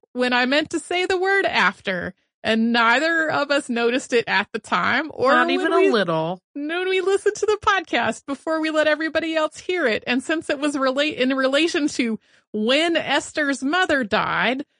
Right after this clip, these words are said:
Speaker 1: I said her mother died before she was born. And that makes no sense. Her mother died a few weeks after she was born. Just to clear that up. <laughs>
Speaker 2: I mean, uh,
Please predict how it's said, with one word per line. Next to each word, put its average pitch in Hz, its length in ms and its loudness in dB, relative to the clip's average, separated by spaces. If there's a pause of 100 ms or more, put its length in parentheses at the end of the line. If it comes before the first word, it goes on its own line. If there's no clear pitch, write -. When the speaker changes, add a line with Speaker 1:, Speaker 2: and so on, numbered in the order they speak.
(140)
Speaker 1:
I 202 120 -2
said 220 300 0
her 247 180 -6
mother 269 360 0
died 277 460 0
before 285 440 -4
she 269 260 -8
was 240 220 -4
born. - 440 -8 (720)
And 220 180 -2
that 240 200 2
makes 233 260 -2
no 208 160 -2
sense. - 480 -8 (440)
Her 269 80 -2
mother 214 340 0
died 220 280 0
a 277 40 -2
few 254 240 -6
weeks 294 260 -4
after 202 340 -4
she 180 200 -8
was 160 200 -10
born. 175 440 -8 (540)
Just 180 260 -10
to 220 60 -2
clear 196 280 -4
that 196 200 2
up. 185 240 -2
<laughs> - 40 0 (640)
Speaker 2:
I 208 120 0
mean, 202 500 -2
uh, 190 180 -4